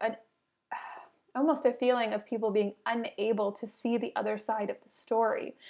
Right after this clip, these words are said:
And Libra invites us to see,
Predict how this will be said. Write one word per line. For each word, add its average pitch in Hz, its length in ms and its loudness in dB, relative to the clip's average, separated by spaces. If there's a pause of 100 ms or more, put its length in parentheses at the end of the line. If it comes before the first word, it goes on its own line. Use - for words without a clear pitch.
(380)
And 202 260 0
Libra 247 440 4
invites 214 460 0
us 208 140 -10
to 214 120 -8
see, 202 520 -6